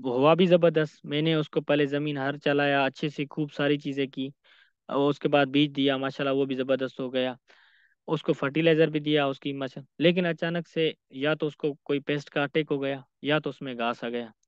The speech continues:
अभी मैंने पेस्टिसाइड या जो फंजीसाइड या वीडीसाइड का स्प्रे नहीं करवाया, तो so ultimately हमारा क्या होगा?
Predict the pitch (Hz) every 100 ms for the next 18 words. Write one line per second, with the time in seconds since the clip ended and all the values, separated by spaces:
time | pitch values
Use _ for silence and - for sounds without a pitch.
0 | _ _ _ _ - 185 220 202 202 180
1 | 180 - 175 185 175 170 156 160 165 151
2 | 127 135 147 139 147 160 156 139 139 143
3 | 135 - - _ 135 156 170 151 135 139
4 | 135 - 170 160 123 _ - 117 113 110
5 | _ _ _ _ _ 131 135 160 - 151
6 | 151 175 170 175 170 170 170 156 202 160
7 | 117 113